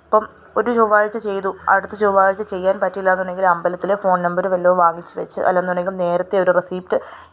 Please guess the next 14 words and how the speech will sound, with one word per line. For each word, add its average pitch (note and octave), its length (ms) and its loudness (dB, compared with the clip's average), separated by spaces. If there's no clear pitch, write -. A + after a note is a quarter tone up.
എടുത്ത് F#3 280 0
വെച്ച് F#3 220 2
ആ F#3 40 6
സമയമാകുമ്പോൾ F#3 560 2
അവരെ F3 180 2
ഫോൺ F#3 300 -2
വിളിച്ചൊന്ന് F3+ 360 -4
ഓർമ്മിപ്പിച്ചാൽ F3 600 0
മതിയാകും. E3 500 0
അങ്ങനെയാണെങ്കിലും F#3 920 0
മുടങ്ങാതെ F3 580 2
പതിനാറ് F3+ 640 4
ചൊവ്വാഴ്ചകളിലോ E3 840 -2
അല്ലെങ്കിൽ F3 380 -6